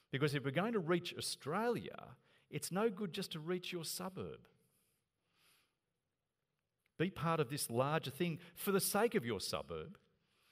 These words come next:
and for the sake of the cause of Christ. Now, there's the big picture. There's what Reach Australia wants to be together.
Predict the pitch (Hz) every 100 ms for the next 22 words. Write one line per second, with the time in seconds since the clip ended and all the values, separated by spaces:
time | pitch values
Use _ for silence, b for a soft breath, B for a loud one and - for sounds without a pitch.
0 | b b b _ - 160 139 139 - 143
1 | 135 110 - 110 98 101 - 110 101 -
2 | - - - _ _ _ _ _ _ _
3 | _ _ _ _ _ _ _ _ _ _
4 | _ _ _ _ _ b b b b 117
5 | 123 123 127 104 92 - 90 - - _
6 | _ _ _ _ _ _ _ _ 120 127
7 | 123 113 113 113 107 - 107 95 98 107
8 | - - - 101 87 80 92 78